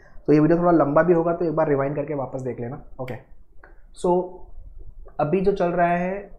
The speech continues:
जून चल रहा है, ये जून में मैं video बना रहा हूँ। अगर आप ये video थोड़ा late देखने वाले हो तो उसके हिसाब से आपकी प्रिपरेशन को स्ट्रेटजाइज कर लेना, ठीक है। तो टू थाउजेंड ट्वेंटी थ्री चल रहा है अभी,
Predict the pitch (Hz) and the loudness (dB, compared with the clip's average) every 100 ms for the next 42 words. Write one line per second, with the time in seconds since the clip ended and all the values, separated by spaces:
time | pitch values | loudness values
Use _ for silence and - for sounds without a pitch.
0 | - - 139 139 131 120 143 135 160 143 | -18 -10 -4 -4 -2 -4 -4 -8 -6 -4
1 | 135 147 160 156 156 147 135 139 127 123 | 0 0 0 -2 -2 0 0 0 -2 -2
2 | 165 156 135 135 135 131 131 135 123 135 | -2 -2 -2 -2 -2 -4 -2 -2 0 -2
3 | 139 135 147 139 131 135 131 110 - - | -2 -4 -2 -2 0 -2 -4 -8 -12 -14
4 | - - 147 135 147 139 135 165 - 135 | -16 -6 -4 -2 -4 -2 -4 -4 -4 -4
5 | 127 156 190 - 131 123 147 165 139 117 | -6 -4 -4 -6 -6 -6 -6 -6 -6 -6
6 | 113 107 - 107 107 110 - - - - | -6 -8 -8 -10 -10 -12 -12 -12 -14 -16
7 | - 165 127 - - - - - - - | -6 -6 -6 -12 -12 -12 -12 -20 -20 -4
8 | 156 160 170 - - - - 190 196 185 | 2 4 4 -2 -16 -20 -4 0 0 2
9 | 185 190 190 165 151 156 156 147 135 113 | 0 0 -2 -4 -2 -2 -2 -2 -4 -4
10 | 113 107 | -6 -8